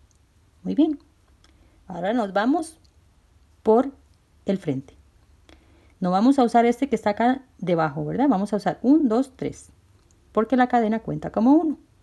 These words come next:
Y no queremos que el tejido se nos vaya haciendo como extraño, ¿verdad? Entonces, bueno. Hacemos acá tres puntos.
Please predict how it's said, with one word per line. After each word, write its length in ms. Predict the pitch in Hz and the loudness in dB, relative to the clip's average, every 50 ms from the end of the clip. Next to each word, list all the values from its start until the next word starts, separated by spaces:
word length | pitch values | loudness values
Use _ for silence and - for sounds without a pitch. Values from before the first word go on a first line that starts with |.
| _ _ _ _ _ _ _ _ _ | _ _ _ _ _ _ _ _ _
Y 100 | - 214 | -4 -2
no 140 | 202 190 185 | -2 -2 -2
queremos 360 | - 214 196 196 214 240 247 | -2 -4 -2 0 0 0 0
que 80 | - 208 | -2 -6
el 60 | 180 | -4
tejido 320 | - 160 160 175 185 202 208 | -4 -4 -2 -2 -2 -2 -4
se 100 | - 185 | -4 -4
nos 160 | 170 160 147 | -4 -4 -4
vaya 200 | 170 170 175 196 | -4 -4 -4 -4
haciendo 440 | 196 - 190 185 190 196 226 220 - _ _ _ _ _ _ _ _ _ _ _ _ _ _ _ _ | -6 -6 -6 -4 -2 -2 -2 -4 -6 _ _ _ _ _ _ _ _ _ _ _ _ _ _ _ _
como 800 | - 185 165 165 160 160 160 165 160 160 156 160 156 156 160 - - - _ - - - | -4 -2 -2 0 0 -2 -2 -2 -2 -2 -2 -2 -4 -4 -6 -8 -12 -16 _ -18 -14 -14
extraño, 420 | 180 - - 170 160 143 143 143 | -14 -10 -4 -2 -2 -2 -2 -4
¿verdad? 260 | 147 156 185 269 320 - - | -4 -2 -2 -2 -2 -2 -4
Entonces, 380 | 165 151 - 170 156 - 156 | -6 -6 -6 -6 -6 -6 -8
bueno. 200 | 143 143 123 127 - - - - - - - - - - - - - - - - - - - - - - - | -8 -8 -8 -8 -12 -16 -20 -20 -20 -20 -20 -20 -20 -20 -20 -20 -20 -20 -20 -18 -18 -18 -18 -20 -20 -20 -14
Hacemos 420 | - 180 - - 165 190 226 - - | -14 -12 -10 -6 -4 -4 -4 -2 -4
acá 260 | 175 - - - - | -6 -4 -6 -8 -6
tres 220 | - 180 180 180 - | -6 -6 -6 -6 -4
puntos. 560 | - 247 262 277 277 320 349 349 - - | 0 4 4 4 4 2 -2 -4 -4 -12